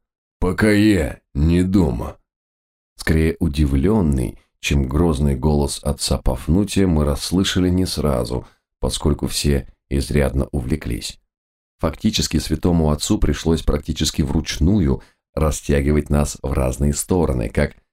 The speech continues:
нашкодивших котят. «Внученька, чего это они тут, а?» Даша Фруктовая осторожно встала, вытирая нос,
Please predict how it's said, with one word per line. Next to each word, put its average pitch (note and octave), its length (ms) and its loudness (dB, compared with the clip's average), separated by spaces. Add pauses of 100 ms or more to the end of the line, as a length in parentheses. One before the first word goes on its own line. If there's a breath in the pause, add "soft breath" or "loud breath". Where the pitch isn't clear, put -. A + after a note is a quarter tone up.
(120)
нашкодивших C#2+ 920 -2
котят. - 460 -4 (440)
«Внученька, C#2+ 840 0 (400)
чего G#2+ 320 4
это F2+ 200 2
они E2+ 160 4
тут, D#2 360 -6 (260)
а?» G2+ 200 0 (960)
Даша C#2+ 360 0
Фруктовая D2 640 0
осторожно C#2 800 -2
встала, D2 440 -2
вытирая D#2+ 460 0
нос, E2+ 380 0